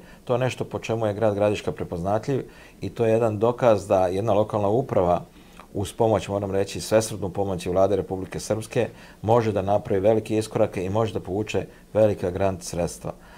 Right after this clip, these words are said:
I, i to je naše opredeljenje koje je prisutno i danas i mogu s ponosom reći da smo asfaltirali negdje oko sto dvadeset kilometara ruralnih puteva, da smo otvarali mogućnost da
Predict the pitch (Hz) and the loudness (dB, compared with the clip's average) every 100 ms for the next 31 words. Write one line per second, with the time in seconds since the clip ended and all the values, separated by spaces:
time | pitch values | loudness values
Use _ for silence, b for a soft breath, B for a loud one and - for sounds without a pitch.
0 | B B 90 95 95 87 95 120 120 127 | B B -4 -2 -2 -4 -4 0 2 2
1 | 117 113 - 98 101 104 117 131 110 104 | 2 0 -2 -4 -2 0 0 0 0 -2
2 | 117 117 107 113 - 95 90 104 135 135 | -2 -4 -4 -6 -6 -6 -2 0 -2 -4
3 | - - 107 90 B B B 107 117 - | -8 -6 -6 -6 B B B -2 -2 0
4 | 117 123 - 117 117 120 120 107 - 104 | 0 0 -2 0 0 0 -4 -6 -2 0
5 | 95 104 90 120 127 107 104 107 104 101 | 0 -4 -4 0 2 2 0 -2 0 0
6 | 90 - - 123 110 113 113 - - 127 | 0 -6 -2 2 4 4 0 -8 -8 -4
7 | 110 98 98 101 127 156 92 90 - 90 | -2 -2 0 2 4 4 2 -2 -6 -6
8 | 90 82 - - B B B - 98 - | -6 -6 -8 -14 B B B -6 -6 -2
9 | 110 131 135 135 117 110 107 104 123 - | 4 4 4 4 4 4 0 0 -2 -2
10 | 110 98 104 - | -2 2 4 2